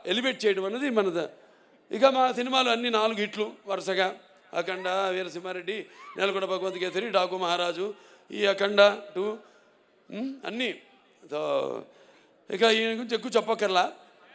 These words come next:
ఇంకా ఎన్ని, ఆ, గుండెలు, ఉమ్, సరే. ఏ మిగతా, ఆ, మా వాళ్ళు ఉన్నారు అందరూ, ఆ, ఎవరు సింగర్సు,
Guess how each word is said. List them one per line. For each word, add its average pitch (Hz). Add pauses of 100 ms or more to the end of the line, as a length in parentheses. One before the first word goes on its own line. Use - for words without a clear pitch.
(260)
ఇంకా 190
ఎన్ని, 175 (600)
ఆ, - (1040)
గుండెలు, 233 (440)
ఉమ్, 151 (360)
సరే. 156 (1500)
ఏ 147
మిగతా, 226 (640)
ఆ, 175
మా 175
వాళ్ళు 202
ఉన్నారు 190
అందరూ, 190 (400)
ఆ, 151 (400)
ఎవరు 214 (920)
సింగర్సు, 254